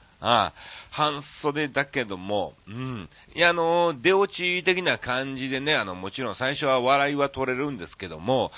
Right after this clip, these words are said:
まあ、あの、見てるお客さんはずっと見てるわけですから、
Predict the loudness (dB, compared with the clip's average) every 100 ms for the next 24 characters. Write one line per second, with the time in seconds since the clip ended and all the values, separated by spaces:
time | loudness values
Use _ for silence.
0 | -14 -16 -12 0 2 2 -2 -4 -2 -2
1 | 0 -2 0 2 2 0 -4 -4 -6 -4
2 | -4 -2 -4 -6 -10 -14 -6 0 0 0